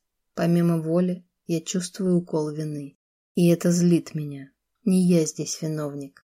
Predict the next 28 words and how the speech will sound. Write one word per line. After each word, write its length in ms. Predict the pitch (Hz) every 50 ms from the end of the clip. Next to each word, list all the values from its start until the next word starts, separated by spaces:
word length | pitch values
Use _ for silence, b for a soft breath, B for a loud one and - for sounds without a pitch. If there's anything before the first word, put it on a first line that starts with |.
| _ _
так 160 | - 180 175
что 200 | - - - 180
мне 200 | 180 180 180 180
нечего 420 | 185 185 180 170 156 - - 135 143
стыдиться. 680 | - - - 160 147 147 147 147 - - - - 160 _ _ _ _ _ _
Я 140 | - 165 165
вскидываю 540 | 170 - - - - 180 170 170 165 170 165
подбородок 680 | - 151 160 156 165 165 165 180 180 180 185 175 - -
и 60 | -
стараюсь, 460 | 180 - - - 170 170 170 170 170 -
чтобы 280 | - - - 170 170
мой 160 | 170 165 160
голос 420 | 156 - - 156 156 156 156 - -
не 100 | 165 156
дрожал, 540 | - 165 160 151 147 143 156 151 147 151 170
когда 380 | - - - 156 156 151 151
говорю. 500 | 151 - 156 147 147 143 143 143 139 - _ _ _ _ _ _ _ _ _
«Не 160 | - 175 175
упоминай 760 | 170 165 - - - 175 175 185 190 185 185 151 139 156 156
о 20 | 147
нем. 360 | 156 156 156 - - - - B B B B B B B
Скажи, 400 | - - - - 170 170 180 190
что 200 | 196 - - 185
все 200 | 175 - - -
сделал 440 | 175 175 - - 180 160 156 151 147
сам. 480 | - - - - 165 151 143 143 165 - _ _ _ _
Если 340 | - 196 196 180 - - 202
правда, 640 | 185 180 - 190 196 208 220 233 190 175 170 -